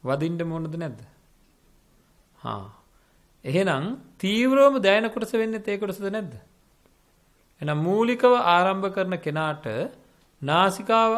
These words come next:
අග සිහිය පිහිටුවාගෙන, ඒ සිහිය තියාගෙන, සිහිය තියාගන්න කියන්නේ හිත තියාගන්නවා කියන එක එතන. ආරම්භ කරන්න කියන උපදෙස අටුවාවෙන් මට හම්බුණා. ඉතින් මගේ ප්‍රතික්ෂේප කරන්න ඕනද?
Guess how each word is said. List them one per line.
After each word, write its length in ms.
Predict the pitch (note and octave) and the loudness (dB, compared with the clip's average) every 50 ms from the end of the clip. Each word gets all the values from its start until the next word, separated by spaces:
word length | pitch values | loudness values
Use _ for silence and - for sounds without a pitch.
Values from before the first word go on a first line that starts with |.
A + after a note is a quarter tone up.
| - - | -2 -2
අග 200 | - C#3 D3 E3+ A3 B3+ C4+ - - - - | -4 -4 0 2 2 2 2 0 -4 -14 -20
සිහිය 380 | - - - F#3 E3+ F#3 G#3 G3 | -20 -10 -6 -4 -2 -2 -2 -4
පිහිටුවාගෙන, 720 | G3+ - F3 F3+ F3+ F3+ E3+ E3+ E3 E3 E3 E3+ E3+ F#3 G3 G3+ G#3 - - - _ | -4 -4 -6 -4 -4 -2 -2 -2 -2 -2 -4 -4 -6 -6 -6 -6 -8 -12 -16 -20 _
ඒ 240 | - E3 D3 D3 D3 | -10 -8 -6 -6 -6
සිහිය 320 | C#3+ D3+ D#3+ D#3 E3+ E3 | -6 -6 -6 -4 -4 -4
තියාගෙන, 540 | D#3 D#3 D#3 D#3 D#3 D#3 D#3 D#3 D#3+ E3+ F#3+ A3+ B3+ - - - _ _ _ _ _ _ | -6 -6 -4 -4 -2 -2 -2 -4 -4 -6 -8 -8 -10 -12 -16 -20 _ _ _ _ _ _
සිහිය 280 | - - B2+ C3 C3+ | -14 -8 -6 -6 -6
තියාගන්න 380 | C3 C3 B2+ B2+ B2+ B2+ B2 A#2+ | -4 -4 -4 -2 -4 -4 -6 -6
කියන්නේ 180 | C3+ D#3+ E3+ | -6 -6 -4
හිත 100 | F3 F3+ | -4 -4
තියාගන්නවා 480 | F#3 G3 G#3 G#3+ A3 A#3 A3+ G#3+ G3 D#3+ | -2 0 2 2 2 0 -2 -4 -6 -6
කියන 160 | - D3 B2 | -8 -10 -12
එක 80 | A2+ A#2 | -12 -12
එතන. 240 | G#2+ - D3 G#3+ C4+ - - _ _ _ _ _ _ _ _ | -12 -12 -12 -12 -12 -16 -20 _ _ _ _ _ _ _ _
ආරම්භ 440 | - C#3 D3+ E3+ F#3 G3 G3 G3 G3+ | -2 0 2 2 2 0 0 -2 -2
කරන්න 340 | F#3+ G3+ G3 G3 G3 G3 F#3+ E3+ | 0 0 0 0 0 -2 -6 -8
කියන 300 | - - F3 E3 D#3+ F3 G3 G#3+ G#3+ | -6 -6 -4 -4 -4 -4 -4 -4 -4
උපදෙස 460 | G3+ E3 D3+ G3+ G3 F#3 F3 E3 - - A2+ C3+ G#3 C4+ C#4 - - _ _ _ | -6 -6 -6 -4 -4 -4 -4 -6 -6 -6 -6 -6 -6 -8 -10 -12 -20 _ _ _
අටුවාවෙන් 560 | - B2+ C3 F#3 G#3 B3 C#4 D4 C#4 C#4+ C#4 | -8 -8 -8 -6 -6 -4 -4 -4 -6 -6 -8
මට 180 | B3+ A#3+ A#3 A3 | -8 -10 -8 -8
හම්බුණා. 400 | F3+ G3 F3 C3 A2+ G#2 G#2 A2 - _ _ _ _ _ _ _ _ _ _ _ _ _ _ _ _ _ _ _ _ _ _ _ _ _ _ _ _ - - - _ _ _ _ _ _ _ _ _ _ _ _ _ _ _ _ | -6 -6 -6 -8 -10 -14 -16 -18 -20 _ _ _ _ _ _ _ _ _ _ _ _ _ _ _ _ _ _ _ _ _ _ _ _ _ _ _ _ -20 -20 -20 _ _ _ _ _ _ _ _ _ _ _ _ _ _ _ _
ඉතින් 160 | - E3+ G#3 | -6 -4 -2
මගේ 240 | G3+ G3+ G3 G3 G3+ | -2 0 0 0 -2
ප්‍රතික්ෂේප 400 | F#3+ F#3 D#3+ D#3+ D3 F3 F3 E3+ | -4 -4 -6 -4 -2 -2 -2 -2
කරන්න 280 | E3+ F3 F3+ F#3 G3+ A3+ | 0 -2 -2 -2 -4 -6
ඕනද? 260 | A3+ F3 B2+ A#2+ A#2+ | -8 -10 -10 -12 -14